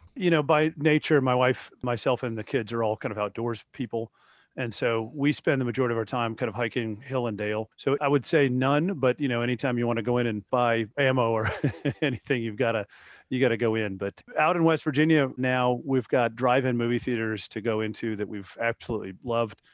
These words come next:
You know, there's a few of our favorite barbecue joints that serve outdoors. And so I wouldn't say not at all, but very little.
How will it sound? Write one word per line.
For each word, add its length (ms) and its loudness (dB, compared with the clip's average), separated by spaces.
You 100 4
know, 80 6
there's 160 4
a 60 2
few 200 4
of 80 4
our 100 4
favorite 260 2
barbecue 380 0
joints 300 -4
that 120 -8
serve 200 -2
outdoors. 640 -2
And 120 -10
so 300 -2
I 100 -2
wouldn't 260 4
say 180 4
not 200 2
at 60 2
all, 260 6
but 340 -2
very 220 -2
little. 300 -8